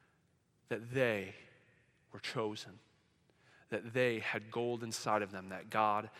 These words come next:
had there from the beginning of time. And we get to do the same. First step, find the gold that's inside of you, often hidden underneath the discouragement and the frustration that you have about yourself.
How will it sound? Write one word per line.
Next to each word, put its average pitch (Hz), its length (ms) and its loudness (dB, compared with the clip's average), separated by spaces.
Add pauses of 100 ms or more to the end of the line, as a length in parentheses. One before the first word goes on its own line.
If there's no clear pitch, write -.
(260)
had 107 340 2
there 92 320 -2 (420)
from 117 140 -8
the 95 40 -4
beginning 95 420 -6
of 87 100 -12
time. 92 320 -12 (2500)
And 107 160 -6
we 123 380 0 (1300)
get 120 120 -2
to 113 60 -8
do 110 140 -2
the 107 100 -4
same. 92 480 -4
First 139 300 -2
step, - 240 -2
find 139 280 -2
the 120 60 -2
gold 113 240 -2
that's 107 180 -4
inside 104 300 0
of 95 80 -6
you, 101 220 -4 (100)
often 117 320 2
hidden 113 380 -4
underneath 110 460 -4
the 107 60 -2
discouragement 123 720 -2
and 120 80 -4
the 101 40 -2
frustration 120 600 -2
that 104 80 -4
you 107 80 -6
have 104 300 4
about 95 180 -2
yourself. 98 600 -6